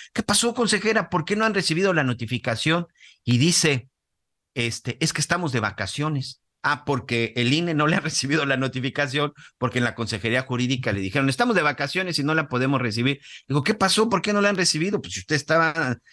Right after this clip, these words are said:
ahí, aquí en el evento". No, dice, "Porque seguimos de vacaciones. Y como estamos de <laughs> vacaciones,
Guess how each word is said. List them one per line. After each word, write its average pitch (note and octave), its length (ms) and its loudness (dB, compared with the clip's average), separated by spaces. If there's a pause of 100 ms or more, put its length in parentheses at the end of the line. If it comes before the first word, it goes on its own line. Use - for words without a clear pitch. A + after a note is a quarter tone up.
(140)
ahí, G#2+ 300 -2
aquí D#3+ 460 2
en B2 100 2
el G#2+ 100 0
evento". C#3+ 360 0
No, C4 160 -4
dice, G3+ 240 -4 (260)
"Porque C3 280 0
seguimos C3+ 440 2
de A2 120 2
vacaciones. F#2+ 1000 -4 (280)
Y A2+ 100 -2
como A2 180 0
estamos C#3+ 340 0
de A#2+ 80 2
<laughs> B2+ 280 -2
vacaciones, C3+ 500 0